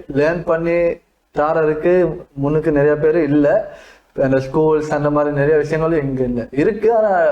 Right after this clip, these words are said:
எல்லாம் எக்ஸ்பென்சிவ். அப்ப அப்படி இருக்க நேரம் அதுல கொஞ்சம் அடிபட்டு, அப்புறம் சின்னதா ஷார்ட் ஃபிலிம் பண்ணி, அஹ், அந்த ஷார்ட் ஃபிலிம் பண்ணி இடையில கோவிட் அறிகள் வந்த ஒரு கேப் ஒண்ணு விழுந்துரும்.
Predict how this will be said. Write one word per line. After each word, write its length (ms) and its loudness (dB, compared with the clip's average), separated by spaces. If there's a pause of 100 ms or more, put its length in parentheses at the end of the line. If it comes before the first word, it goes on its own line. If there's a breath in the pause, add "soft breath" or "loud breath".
(240)
எல்லாம் 200 0
எக்ஸ்பென்சிவ். 520 -4 (680)
அப்ப 160 -2
அப்படி 180 0
இருக்க 240 0
நேரம் 320 2
அதுல 360 2
கொஞ்சம் 260 0
அடிபட்டு, 800 0
அப்புறம் 300 -2
சின்னதா 340 2
ஷார்ட் 360 -2
ஃபிலிம் 180 0
பண்ணி, 440 -2 (640 loud breath)
அஹ், 200 2
அந்த 180 0
ஷார்ட் 300 -2
ஃபிலிம் 180 0
பண்ணி 220 -2
இடையில 460 2
கோவிட் 380 -2
அறிகள் 240 2
வந்த 240 0
ஒரு 140 0
கேப் 300 -2
ஒண்ணு 60 -2
விழுந்துரும். 420 -4